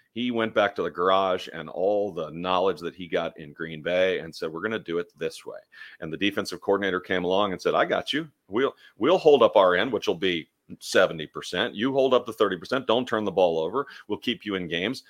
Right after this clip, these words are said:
And if you can get that backup quarterback not to fuck things up, we think we'll be okay." Damned if they weren't. Damned if they weren't, right? So Cooper Kupp and the team and the locker room and the entire coaching staff pass a giant test that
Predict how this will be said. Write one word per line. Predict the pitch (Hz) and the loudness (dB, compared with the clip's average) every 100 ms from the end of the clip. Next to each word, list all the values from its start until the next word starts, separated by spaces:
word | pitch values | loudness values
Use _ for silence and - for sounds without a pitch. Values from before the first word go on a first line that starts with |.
| - - | -20 -4
And | 95 | -4
if | 98 | -2
you | 131 | 0
can | |
get | 117 120 | 0 2
that | 117 95 | 2 4
backup | 113 110 - | 4 4 0
quarterback | - 160 110 - | -2 2 0 0
not | 90 - | -6 -8
to | |
fuck | - 101 - | -2 -2 0
things | 98 107 | -6 2
up, | 214 - _ _ _ _ _ _ | 2 2 _ _ _ _ _ _
we | _ | _
think | 87 - | -8 -6
we'll | 110 | 2
be | 147 | 4
okay." | 156 196 - - _ _ | 4 2 -4 -4 _ _
Damned | 175 226 302 | -8 -6 -4
if | - | -4
they | |
weren't. | 80 107 170 - _ _ _ _ _ _ _ | -2 -2 -4 -10 _ _ _ _ _ _ _
Damned | 95 185 349 | 0 0 0
if | - | 0
they | 120 | 2
weren't, | 120 104 - _ _ - | 2 0 -6 _ _ 0
right? | 165 - _ _ _ _ | 0 0 _ _ _ _
So | - 104 98 | 0 4 4
Cooper | - 160 - 160 | 2 -6 -4 -4
Kupp | - 135 - _ _ _ _ 101 | 4 4 2 _ _ _ _ -4
and | 95 87 | -4 -4
the | 82 | -10
team | - 190 165 92 147 156 | -8 -4 -2 -2 -8 -6
and | 107 | -2
the | 120 | 2
locker | 123 127 - 92 | 4 2 2 -2
room | 98 107 | -2 -2
and | 98 101 | -4 -2
the | 107 | -6
entire | 101 - 220 165 | -4 -4 -2 -2
coaching | - 139 - 87 | 0 0 0 -10
staff | - 80 78 80 _ | -8 -6 -6 -8 _
pass | - 139 104 85 - - - _ _ | 0 2 2 0 -8 -14 -20 _ _
a | 95 | -8
giant | 80 113 139 127 95 | -2 2 4 4 0
test | - 87 80 - | 0 0 0 -8
that | 82 | -8